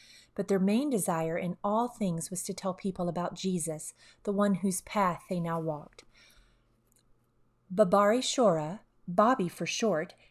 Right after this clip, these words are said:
had to go down river to sell some bananas. He took two other Motolones with him. He was expected back by four o'clock the following day.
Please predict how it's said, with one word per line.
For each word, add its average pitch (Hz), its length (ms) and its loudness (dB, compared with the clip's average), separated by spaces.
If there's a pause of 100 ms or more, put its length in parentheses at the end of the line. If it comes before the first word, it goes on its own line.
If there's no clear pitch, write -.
had 214 180 0
to 208 40 0
go 220 160 6
down 202 260 4
river 220 220 4
to 196 120 -6
sell 190 240 2
some 170 220 -2
bananas. 170 680 -4 (480)
He 226 160 0
took 214 200 -4
two 262 240 4
other 185 160 6
Motolones 165 680 0
with 185 200 -2
him. 160 300 -10 (500)
He 240 140 0
was 233 160 2
expected - 640 -2
back 175 300 2
by 175 100 0
four 214 320 2
o'clock 208 460 0
the 170 80 -4
following 165 500 -2
day. 156 360 -6